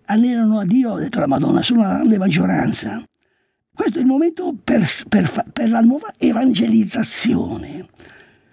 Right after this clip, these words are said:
per portarli a Cristo attraverso Maria.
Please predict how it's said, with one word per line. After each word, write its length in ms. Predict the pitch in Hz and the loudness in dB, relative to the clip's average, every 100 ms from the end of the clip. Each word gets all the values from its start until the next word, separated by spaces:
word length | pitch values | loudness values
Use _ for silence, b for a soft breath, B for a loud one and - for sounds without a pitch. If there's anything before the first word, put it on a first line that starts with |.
| b - | b -4
per 200 | 302 226 | -2 0
portarli 840 | 269 226 - 359 262 247 233 - _ _ | 0 0 0 -2 0 2 0 -2 _ _
a 140 | - 220 | -4 -2
Cristo 540 | 220 262 320 - 359 | 0 0 0 0 -2
attraverso 560 | 233 226 - - - 214 | -2 -2 0 0 0 0
Maria. 760 | 180 160 - - 113 110 110 | 0 0 0 0 0 -4 -8